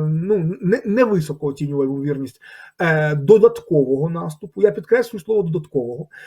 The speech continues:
бо взагалі-то наступ тими силами, які вони вже наразі мають, вони ведуть з червня цього року.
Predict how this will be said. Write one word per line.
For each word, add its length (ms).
бо 200
взагалі-то 640
наступ 500
тими 240
силами, 460
які 260
вони 240
вже 260
наразі 440
мають, 420
вони 220
ведуть 320
з 140
червня 340
цього 240
року. 180